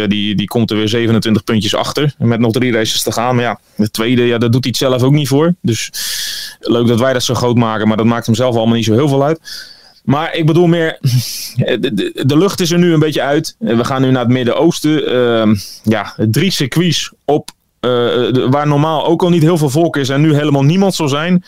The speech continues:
Zeker die tweede in Bahrein, die vrees ik wel een beetje. Eh, de dag na Sinterklaas gaan we daar op een,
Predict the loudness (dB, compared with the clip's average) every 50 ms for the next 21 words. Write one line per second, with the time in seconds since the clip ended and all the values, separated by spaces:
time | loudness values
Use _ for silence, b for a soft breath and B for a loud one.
0 | B B -2 0 0 0 2 0 -2 0 0 0 0 0 0 2 2 0 0 0
1 | 0 -2 -2 -2 -2 -2 -2 -2 -2 -2 -2 -4 -4 -2 0 0 0 2 0 0
2 | 0 -2 -2 0 0 0 2 0 0 2 0 0 2 0 -2 0 0 0 0 0
3 | -2 -2 -4 -2 -4 -4 -4 -2 -2 0 0 -2 -4 -6 -10 _ -4 -2 0 0
4 | 2 2 0 0 0 0 -2 -2